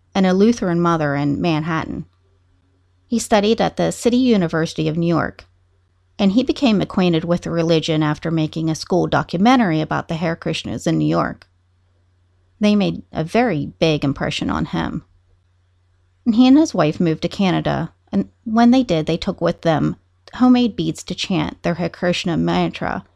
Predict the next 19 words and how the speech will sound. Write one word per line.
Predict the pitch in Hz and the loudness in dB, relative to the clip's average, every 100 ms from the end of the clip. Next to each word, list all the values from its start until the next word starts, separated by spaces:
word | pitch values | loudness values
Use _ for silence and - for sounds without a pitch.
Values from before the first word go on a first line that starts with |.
| _ _ _ | _ _ _
and | 202 180 | 0 0
the | |
Bhagavad | 165 165 180 185 170 165 170 - | 0 -2 -2 -2 0 -2 -4 -6
Gita, | 160 - 185 - - _ _ _ - | -8 -6 -6 -6 -12 _ _ _ -6
which | 196 | -2
is | 185 180 | 0 0
an | 165 - | -2 0
ancient | 196 190 165 165 | 0 0 -2 0
Hindu | 190 - - | -2 -2 -6
scripture. | - 170 - - - 185 - _ _ _ _ _ _ _ _ _ _ _ | -6 -8 -6 -8 -8 -8 -14 _ _ _ _ _ _ _ _ _ _ _
And | 226 | 0
shortly | - - 202 | 0 2 2
after, | 175 - 175 | 2 0 -2
they | 165 | -2
gave | 170 170 | 0 2
up | 151 - | 0 0
drugs | 151 147 165 | 0 0 0
and | 180 | 2
meat, | 180 131 - - | 2 0 -4 -10